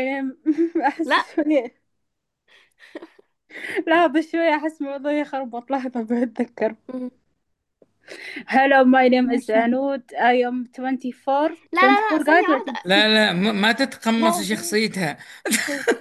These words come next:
Speaker 2: ده كده
Speaker 3: This is,
Speaker 2: انتحال شخصية.
Speaker 3: this is my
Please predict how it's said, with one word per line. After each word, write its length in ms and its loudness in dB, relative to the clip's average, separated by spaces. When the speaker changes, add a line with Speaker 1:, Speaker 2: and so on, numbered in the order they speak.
Speaker 2:
ده 80 -4
كده 180 0
Speaker 3:
This 60 -4
is, 40 -2
Speaker 2:
انتحال 320 0
شخصية. 180 -4
Speaker 3:
this 320 -4
is 40 -10
my 300 4